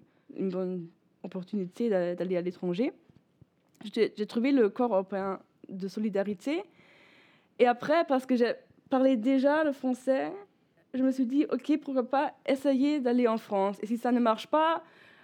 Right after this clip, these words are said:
euh, je peux quand même choisir un, un autre pays. » Mais, parce que c'était déjà en janvier, c'était très vite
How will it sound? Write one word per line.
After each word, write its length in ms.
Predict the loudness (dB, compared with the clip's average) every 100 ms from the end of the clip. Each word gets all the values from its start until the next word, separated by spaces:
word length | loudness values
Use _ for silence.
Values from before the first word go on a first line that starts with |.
| _ 0
euh, 580 | 2 2 2 0 -2 -6 -8
je 100 | -4
peux 240 | 0 -2 -4 _ _ -20 _ _ _ _ _ -14
quand 100 | -4
même 200 | -2 -2 -4 _ -20
choisir 420 | -8 -4 -4 -4 -4
un, 200 | -4 -6
un 80 | -6
autre 240 | -6 -8
pays. » 420 | 0 2 2 0 -4 _ _ _ _
Mais, 320 | 2 4 4 2 -2 -4 -12 -6
parce 120 | -6
que 60 | -2
c'était 200 | -4 -6
déjà 360 | -2 0 2 4
en 160 | 2 2
janvier, 400 | 0 0 -2 -4
c'était 560 | -8 -6 -4 -4 -8 -4
très 120 | 2
vite 260 | 2 0